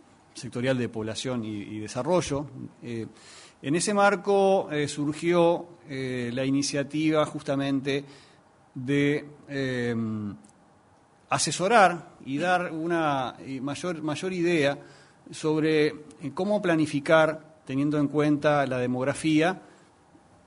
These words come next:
eh, el acceso a bienes y servicios a la población. Y justamente son tres los mensajes que quiero, eh, destacar sobre esto. En primer lugar, señalar la importancia de considerar las variables demográficas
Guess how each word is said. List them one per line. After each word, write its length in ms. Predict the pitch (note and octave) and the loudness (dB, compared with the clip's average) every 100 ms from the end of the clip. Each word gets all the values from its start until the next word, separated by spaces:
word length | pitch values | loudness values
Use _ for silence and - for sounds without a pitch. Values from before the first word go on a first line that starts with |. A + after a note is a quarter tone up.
| - | -12
eh, 320 | C3 C3 B2 | -6 -4 -2
el 120 | C#3+ | 2
acceso 640 | D3+ D3 - F#3 - F#3 E3 | 2 0 0 0 0 2 4
a 60 | |
bienes 320 | C#3+ D3+ D3+ | 4 2 0
y 40 | D3+ | -2
servicios 460 | C#3+ C3+ C#3+ C#3 | -2 0 -2 -2
a 60 | C3 | -6
la 100 | B2 | -4
población. 520 | A#2+ A2+ G#2+ - F2+ - - _ - - _ - C#3+ | -4 -4 -6 -10 -12 -16 -20 _ -20 -20 _ -16 -6
Y 240 | D#3 D#3+ | -4 -4
justamente 480 | D3+ A3 G#3+ A3 G#3+ | -6 -6 -4 -2 -2
son 200 | A#3 A3 | -2 0
tres 220 | G#3+ G3+ | 4 4
los 140 | E3+ | 4
mensajes 460 | C3+ C#3 D3 D3 D3 | 2 0 0 -2 -4
que 180 | C#3 B2 | -6 -6
quiero, 560 | C3+ C3 C3+ C3+ C3+ - - - D#3+ | -4 -4 0 0 -2 -8 -20 -20 -16
eh, 340 | C#3 A#2 A2+ G#2+ | -12 -8 -10 -10
destacar 400 | B2+ A#2+ A#2+ C3 | -12 -8 -4 -2
sobre 320 | C3 B2 A2 F2+ | -4 -6 -8 -10
esto. 240 | - - _ _ - _ _ _ _ - | -16 -20 _ _ -20 _ _ _ _ -12
En 160 | B2+ | -8
primer 220 | B2 F3 | -4 -2
lugar, 480 | G3 F#3 F#3+ G3+ G3+ - - _ _ _ _ _ - - - - - - - - - E3 - | 0 4 4 4 0 -12 -20 _ _ _ _ _ -20 -20 -20 -20 -20 -20 -20 -20 -20 -20 -14
señalar 420 | - D#3 E3 G#3 | -2 2 4 4
la 80 | G#3+ | 4
importancia 800 | F3+ E3 D3+ F#3 F#3+ - F#3 E3 | 4 2 2 2 2 0 0 0
de 140 | C#3+ | -2
considerar 520 | C3+ C3+ C3+ C#3 D3+ | -2 -4 -2 0 0
las 140 | E3 C#3 | 0 0
variables 320 | C3+ D3+ D3 | 0 -2 -2
demográficas 880 | C3+ B2+ C3+ D3+ D3+ D3 D#3 D3+ | -2 -2 0 0 -2 -4 -2 -2